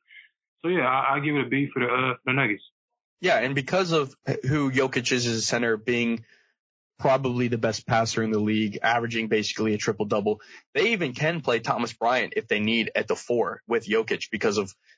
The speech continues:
Speaker 2: you know, the positional fit that it is
Speaker 1: And
Speaker 2: with,
Speaker 1: spacing.
Speaker 2: with Jokic and stuff. Yep. Um, I mean,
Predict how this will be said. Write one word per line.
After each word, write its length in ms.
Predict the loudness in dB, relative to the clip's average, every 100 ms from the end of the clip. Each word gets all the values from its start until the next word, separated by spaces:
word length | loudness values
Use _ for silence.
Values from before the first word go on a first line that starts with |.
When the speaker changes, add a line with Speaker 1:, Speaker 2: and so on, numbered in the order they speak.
| _
Speaker 2:
you 80 | 0
know, 140 | 0
the 100 | 0
positional 680 | -2 0 0 2 2 0 0 -4 _ _ _
fit 240 | 0 0 0
that 140 | -2
it 120 | 0 2
is 220 | 0 0
Speaker 1:
And 100 | 0
Speaker 2:
with, 80 | 0
Speaker 1:
spacing. 260 | 0 0
Speaker 2:
with 100 | -2 -4 -6 -2
Jokic 480 | 0 0 -2 -2 -4
and 120 | -4
stuff. 320 | -2 -2 -2
Yep. 200 | -2 -2 -4 _ _ _
Um, 440 | 0 2 2 -2 -8 _ _ _ _ _
I 60 | -2
mean, 320 | -2 -2 -8